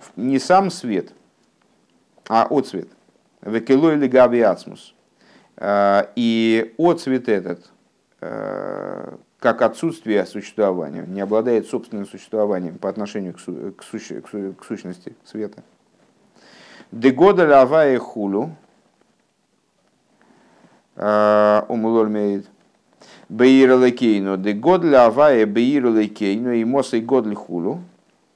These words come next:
э, что, как сказали наши мудрецы,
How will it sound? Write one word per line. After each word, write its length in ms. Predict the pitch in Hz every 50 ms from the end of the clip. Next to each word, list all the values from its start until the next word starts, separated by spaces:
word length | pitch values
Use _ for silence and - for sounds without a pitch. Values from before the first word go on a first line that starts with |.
| _ _ _ _ _ _ _ _ _ _ - - - _ _ _ _
э, 400 | - - 101 101 104 101 101 101 101
что, 240 | - - - 104
как 280 | 98 - 107 104 101 -
сказали 420 | - - 98 101 101 110 110 104
наши 280 | 98 101 101 95 - 107
мудрецы, 720 | 104 104 101 104 104 107 104 - - 107 98 95 90 90